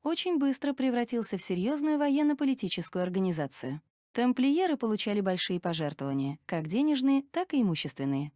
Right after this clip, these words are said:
Например, королева Португалии Тереса в тысяча сто двадцать девятом году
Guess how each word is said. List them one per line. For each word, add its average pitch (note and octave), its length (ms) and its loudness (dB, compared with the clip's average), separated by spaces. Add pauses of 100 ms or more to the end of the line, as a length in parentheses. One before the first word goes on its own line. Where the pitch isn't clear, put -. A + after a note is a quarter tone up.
(280)
Например, D4 600 2 (120)
королева B3 480 0
Португалии F3+ 680 -2
Тереса A#3+ 580 -2
в - 120 -20
тысяча E4+ 400 -2
сто C#4 200 -2
двадцать B3 360 -2
девятом F3 420 -2
году C#3+ 380 -4